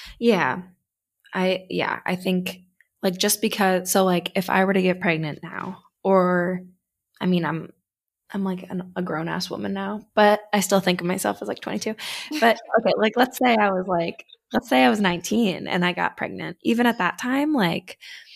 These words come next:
Speaker 1: I am very, I come from a very privileged viewpoint where
Speaker 2: Mm-hmm.
Speaker 1: I could have had the baby. I could have been just fine, and I would have had support.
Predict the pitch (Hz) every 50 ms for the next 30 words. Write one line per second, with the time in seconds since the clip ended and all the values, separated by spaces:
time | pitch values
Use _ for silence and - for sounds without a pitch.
0 | - - - _ _ _ _ _ _ - 185 185 180 180 185 196 196 202 202 202
1 | 202 - - - _ _ _ _ _ _ _ _ _ _ _ _ _ _ _ _
2 | _ _ - 202 202 190 180 180 180 180 175 - 185 185 - 202 196 - 196 196
3 | 185 170 170 165 170 170 175 175 - - - 165 160 170 170 160 160 160 160 -
4 | - - - - - _ _ _ _ _ - 180 202 208 208 214 - - - -
5 | - - 185 180 170 165 170 170 170 170 - _ _ _ _ - 220 185 - 190
6 | 190 190 185 185 185 - - 202 190 202 202 208 208 185 180 190 180 175 175 165
7 | 160 160 165 180 202 202 - _ _ _ _ - - - - _ _ _ _ _
8 | _ 185 185 185 - 226 208 202 175 190 180 170 170 165 160 170 - - - 160
9 | 151 160 170 185 220 269 - - - 190 180 180 175 170 175 170 - - 147 -
10 | - - - - - - -